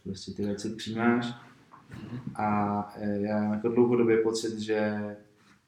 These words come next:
Speaker 1: že stačí jakoby přijímat a že se ti ty věci vracejí jakoby dlouhou oklikou, třeba ani nevíš, jako od kdy, kdy jsi udělal to dobrý rozhodnutí, který tě pak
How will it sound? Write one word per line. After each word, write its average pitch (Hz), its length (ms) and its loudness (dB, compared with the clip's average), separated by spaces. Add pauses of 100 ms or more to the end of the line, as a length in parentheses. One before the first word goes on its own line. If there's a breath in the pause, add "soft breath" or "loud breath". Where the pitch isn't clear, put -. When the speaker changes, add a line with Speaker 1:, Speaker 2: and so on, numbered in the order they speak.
(200)
Speaker 1:
že 117 120 -6
stačí 107 460 -6
jakoby 104 680 0 (460)
přijímat 110 420 -4
a 117 40 -2
že 123 140 -2
se 127 180 -2
ti 135 100 -6
ty 139 60 0
věci 127 260 4
vracejí 120 420 2
jakoby 120 320 4
dlouhou 120 440 8
oklikou, 120 420 4
třeba 117 240 -4
ani 113 160 -10
nevíš, 113 280 -10
jako 110 180 -8
od 113 200 -4
kdy, 117 180 -2 (320 loud breath)
kdy 127 160 6
jsi 131 120 4
udělal 123 260 10
to 123 100 6
dobrý 117 280 6
rozhodnutí, 117 580 6
který 110 240 0
tě 117 100 2
pak 117 340 -2